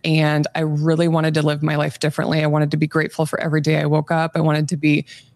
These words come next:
you know, a grateful mother. I wanted to be a better doctor. And I was living with these health conditions that are really honestly preventable. And so I completely shifted my life, um, <laughs> did a,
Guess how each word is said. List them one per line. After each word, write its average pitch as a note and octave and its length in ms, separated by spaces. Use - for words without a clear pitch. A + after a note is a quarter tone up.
you D#3+ 60
know, D#3+ 120
a - 80
grateful D#3 380
mother. D3+ 300
I - 20
wanted D3+ 260
to D3+ 60
be D#3 120
a D3 60
better D3+ 220
doctor. D#3 480
And D#3 140
I - 20
was D3+ 140
living D#3 400
with D#3 140
these D3 360
health A3+ 180
conditions F3+ 480
that D#3+ 120
are D#3+ 340
really F3 220
honestly D#3+ 420
preventable. F#3 840
And F3+ 160
so E3+ 480
I F3 60
completely F3+ 680
shifted D#3+ 380
my D3+ 140
life, F#3+ 520
um, D#3 480
<laughs> - 20
did E3+ 280
a, E3+ 220